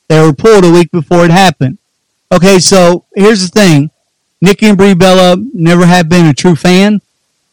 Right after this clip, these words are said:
uh, of course they're cute or whatever, but as far as wrestling, never was a, never was a true fan. Nikki and Brie Garcia on X M Radio, good luck. I don't know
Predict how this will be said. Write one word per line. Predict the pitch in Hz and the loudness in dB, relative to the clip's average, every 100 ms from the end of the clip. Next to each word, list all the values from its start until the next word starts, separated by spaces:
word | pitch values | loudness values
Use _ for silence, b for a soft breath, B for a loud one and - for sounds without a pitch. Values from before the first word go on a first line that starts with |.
| _ | _
uh, | 160 143 139 | -2 0 0
of | 170 139 | -2 -2
course | 185 170 | 0 0
they're | 160 | 0
cute | 139 - 185 175 | -2 0 0 2
or | 160 | 2
whatever, | 160 175 175 170 | 2 2 2 2
but | 165 147 139 - _ _ - | 0 0 -2 -4 _ _ -6
as | 143 | -6
far | - 165 | -2 0
as | 156 | 2
wrestling, | 131 170 165 180 175 170 170 _ | 2 0 0 0 0 -2 -6 _
never | 151 156 156 | -4 0 2
was | 156 139 | 2 0
a, | 143 _ | -2 _
never | 156 156 151 | -2 0 2
was | 151 127 | 0 -2
a | |
true | 123 165 | -2 -2
fan. | 143 170 170 175 - _ _ _ _ _ _ _ _ _ _ _ _ _ | 0 0 2 0 -4 _ _ _ _ _ _ _ _ _ _ _ _ _
Nikki | 165 175 214 214 214 202 190 _ _ | 0 2 2 0 2 2 0 _ _
and | 185 165 160 151 151 | -4 0 2 2 0
Brie | 135 180 190 190 180 | 2 2 2 2 0
Garcia | - 147 143 - 262 269 180 139 147 - _ _ _ _ _ - | 0 0 0 -2 0 2 2 0 -2 -6 _ _ _ _ _ -6
on | 151 151 | -2 -2
X | 185 185 - | -2 -4 -2
M | 180 165 170 | 0 0 0
Radio, | 277 226 165 139 135 151 - _ _ _ _ _ _ _ - | 2 2 2 2 2 0 -4 _ _ _ _ _ _ _ -6
good | 175 208 | 0 2
luck. | 202 175 139 _ _ _ _ _ _ _ _ _ _ | 2 0 -2 _ _ _ _ _ _ _ _ _ _
I | 160 160 | -6 -2
don't | 202 196 | 0 0
know | 185 185 165 151 151 | 0 0 2 0 -2